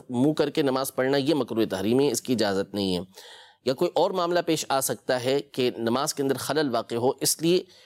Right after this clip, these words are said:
سوئے ہوئے بندے کے سامنے نماز نہ پڑھے۔ ہاں، نبی پاک صلی اللہ علیہ وسلم کی خصوصیات جداگانہ ہیں، ان کی خصوصیات ہیں۔ اور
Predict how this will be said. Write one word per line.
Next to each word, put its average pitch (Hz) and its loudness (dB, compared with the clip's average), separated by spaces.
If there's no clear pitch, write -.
سوئے 220 4
ہوئے 196 2
بندے 156 0
کے 147 -2
سامنے 131 0
نماز 117 0
نہ 104 0
پڑھے۔ 90 -4
ہاں، 127 0
نبی 196 0
پاک 175 0
صلی 147 0
اللہ 139 2
علیہ 156 0
وسلم 139 2
کی 139 -2
خصوصیات 127 -2
جداگانہ 101 -2
ہیں، 139 -2
ان 117 0
کی 123 0
خصوصیات 107 -2
ہیں۔ 123 0
اور 120 2